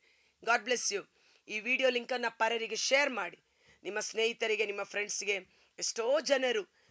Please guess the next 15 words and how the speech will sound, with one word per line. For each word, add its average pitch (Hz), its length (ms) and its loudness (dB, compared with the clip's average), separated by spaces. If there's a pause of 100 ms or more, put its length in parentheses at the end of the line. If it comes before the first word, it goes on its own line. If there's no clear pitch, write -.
(120)
ದೇವರ 233 300 0
ವಾಕ್ಯವನ್ನ 208 560 -2 (360)
ವಿಶೇಷವಾಗಿ 226 560 -2
ಕನ್ನಡದಲ್ಲಿ 240 600 0
ಕೇಳಲು 208 400 -2
ಹಾತೊರೆಯುತ್ತಿದ್ದಾರೆ. 180 1000 -6 (340)
ಅವರಿಗೆ 196 300 -6
ವಿಡಿಯೋ 214 280 -4
ಲಿಂಕನ್ನು 202 400 -6
ಶೇರ್ 269 280 0
ಮಾಡಿ, 262 280 0
ಅದರ 185 300 -4
ಆಶೀರ್ವಾದವನ್ನ 196 720 -2
ನೀವು 180 240 -10
ಹೊಂದಿಕೊಳ್ಳಿ. 170 540 -14